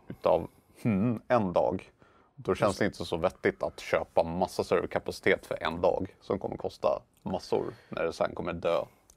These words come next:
Speaker 2: Precis,
Speaker 1: efter.
Speaker 2: för det är det som är grejen, att de köper kapaciteten. Det är inte så att de har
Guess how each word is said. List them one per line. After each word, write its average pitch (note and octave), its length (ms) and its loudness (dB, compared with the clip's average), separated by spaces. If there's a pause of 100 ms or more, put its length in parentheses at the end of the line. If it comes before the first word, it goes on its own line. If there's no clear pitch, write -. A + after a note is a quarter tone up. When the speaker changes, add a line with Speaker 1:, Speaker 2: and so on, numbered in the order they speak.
Speaker 2:
Precis, E3+ 280 6
Speaker 1:
efter. - 120 4
Speaker 2:
för E3 80 6
det E3 80 10
är E3+ 60 10
det F3 120 10
som D#3+ 140 4
är D#3 40 8
grejen, E3+ 340 8
att C3+ 140 2
de C#3 140 2
köper C#3+ 340 4
kapaciteten. D3 920 4
Det D3 60 6
är - 20 8
inte C#3 140 2
så E3+ 100 6
att D3 100 2
de C#3 140 4
har C3+ 240 6